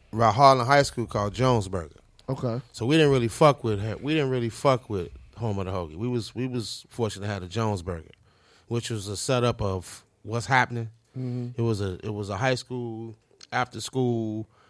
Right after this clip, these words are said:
Speaker 1: cafeteria ran by a
Speaker 2: Mm-hmm.
Speaker 1: husband and wife team that made the biggest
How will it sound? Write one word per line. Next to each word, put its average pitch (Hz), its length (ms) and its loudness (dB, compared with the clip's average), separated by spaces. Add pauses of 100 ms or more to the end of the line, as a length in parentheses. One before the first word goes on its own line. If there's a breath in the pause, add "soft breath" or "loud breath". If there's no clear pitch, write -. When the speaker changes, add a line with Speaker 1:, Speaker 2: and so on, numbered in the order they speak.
(160 soft breath)
Speaker 1:
cafeteria 123 680 2
ran 117 300 2
by 110 100 2
a 107 40 2
Speaker 2:
Mm-hmm. 110 80 0
Speaker 1:
husband 117 280 0
and 110 80 -4
wife 120 240 2
team 113 460 -4
that 107 120 -4
made 104 360 -4
the 101 100 -10
biggest 120 540 -2